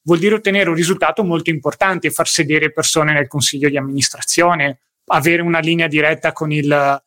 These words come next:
C E O ed influenzare addirittura la politica aziendale. Cioè, Warren Buffett, per dirne una, più che lui, Berkshire Hathaway, che è la sua società controllata, ha il cinque punto sei per cento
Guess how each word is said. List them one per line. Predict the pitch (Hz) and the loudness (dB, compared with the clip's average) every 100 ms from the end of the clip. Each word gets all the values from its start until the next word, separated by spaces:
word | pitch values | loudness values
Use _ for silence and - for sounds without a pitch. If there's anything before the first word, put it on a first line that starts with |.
| - | -4
C | - - 175 180 | -4 0 2 2
E | |
O | 160 170 185 | 2 0 0
ed | 160 147 | 0 2
influenzare | 202 185 190 175 170 - 214 180 | 0 0 0 0 0 2 2 0
addirittura | 165 156 147 165 170 | -2 -4 0 0 0
la | 135 | -2
politica | 151 165 156 160 | -2 -2 -2 -2
aziendale. | 139 143 143 151 131 135 | 0 -2 0 0 0 -6
Cioè, | 160 _ - | -12 _ 0
Warren | 190 233 214 | 2 2 0
Buffett, | 185 170 - 143 123 | 0 0 -2 -4 -2
per | 143 | -2
dirne | 147 170 214 | 0 0 2
una, | 180 165 185 202 _ _ _ | 0 0 0 -2 _ _ _
più | 185 | 0
che | 185 | 2
lui, | 170 170 147 | 2 0 2
Berkshire | 170 170 - 160 | 0 0 0 0
Hathaway, | 156 156 151 139 | 0 -2 -2 -2
che | 135 | -4
è | 135 | -6
la | |
sua | - 160 | -2 0
società | - - - 151 | 2 0 0 -2
controllata, | - 151 185 196 147 139 170 185 180 _ _ - | -2 -4 0 2 0 0 -2 -2 -6 _ _ 0
ha | |
il | 175 | 0
cinque | - 220 196 190 | 2 0 0 0
punto | 180 175 | 0 0
sei | - 190 | 0 0
per | 190 185 | 0 -2
cento | - 180 156 151 185 196 214 208 | 0 -2 -2 -2 2 2 0 -6